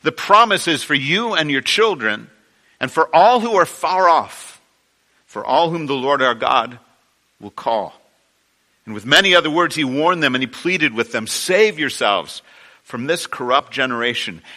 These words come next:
And those who accepted his message were baptized, and about three thousand were added to their number that day.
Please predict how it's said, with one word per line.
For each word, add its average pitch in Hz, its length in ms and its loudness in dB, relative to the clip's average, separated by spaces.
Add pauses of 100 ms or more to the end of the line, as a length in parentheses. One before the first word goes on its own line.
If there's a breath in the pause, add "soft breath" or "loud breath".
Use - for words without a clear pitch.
(120 loud breath)
And 120 200 -8
those 208 340 2
who 190 120 -2
accepted 190 720 -2 (160 soft breath)
his 135 260 -6
message 135 500 -4
were 113 120 -2
baptized, 107 680 0 (140)
and 127 160 -6
about 123 400 -2
three 202 400 -10
thousand 156 680 -2 (320 soft breath)
were 98 200 -16
added 117 460 -6
to 107 120 -16
their 95 220 -10
number 95 340 -12
that 85 260 -12
day. 85 180 -16